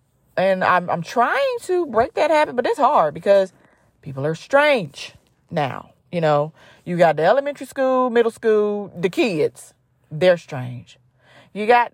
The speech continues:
the grown-ups, they're strange. And I don't know what happened. We weren't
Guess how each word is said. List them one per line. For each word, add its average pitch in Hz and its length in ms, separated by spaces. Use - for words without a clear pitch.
the 196 100
grown-ups, 226 840
they're 269 460
strange. 104 760
And 302 100
I 539 100
don't 605 180
know 466 140
what 453 180
happened. - 340
We 349 160
weren't 330 360